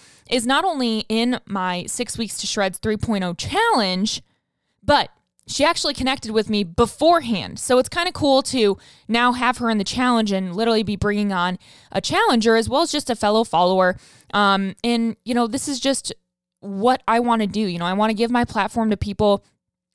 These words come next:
who might not have a platform, but have a story to share. And sadly, I am one person. I can't do this f-, like, for everyone. I wish I could. I wish I could just bring everyone on my podcast. But, um, Becca reached out to me, and when I re-,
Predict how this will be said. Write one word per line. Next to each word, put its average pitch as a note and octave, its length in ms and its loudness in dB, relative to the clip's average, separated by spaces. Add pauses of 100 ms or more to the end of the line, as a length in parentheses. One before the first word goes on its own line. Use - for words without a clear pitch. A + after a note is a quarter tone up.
(280)
who - 100 2
might A#3 160 2
not A3+ 160 0
have G#3 140 -2
a A3+ 80 0
platform, A#3+ 560 0
but A3 160 0
have A#3 360 0 (360)
a C4+ 100 2
story D4+ 280 2
to A#3 100 0
share. A#3 300 0
And F#3+ 140 -2
sadly, B3 460 -2 (320)
I A#3 80 0
am C4 160 2
one A#3+ 200 4
person. A#3 380 -2
I G3+ 120 -2
can't G3 460 -6
do G3+ 200 -2
this G#3 220 0
f-, - 160 -18 (180)
like, F#3 240 -8
for F3 340 -8 (220)
everyone. A#3 460 0
I G3 80 -2
wish A3 200 0
I F#3 100 -2
could. B3+ 220 2
I G3 60 2
wish G#3 140 -2
I A3+ 80 0
could G3+ 100 -4
just F#3 140 -6
bring F#3 260 -2
everyone G3 320 0
on F3 60 -2
my F3+ 100 -8
podcast. A#3 560 0
But, A3 260 4 (300)
um, G3 400 0 (140)
Becca C#4 260 2
reached C#4 240 -2
out A3 200 2
to - 60 -8
me, D#4 140 -2
and G#3 180 0
when G#3+ 140 2
I G#3 60 2
re-, A3 260 -2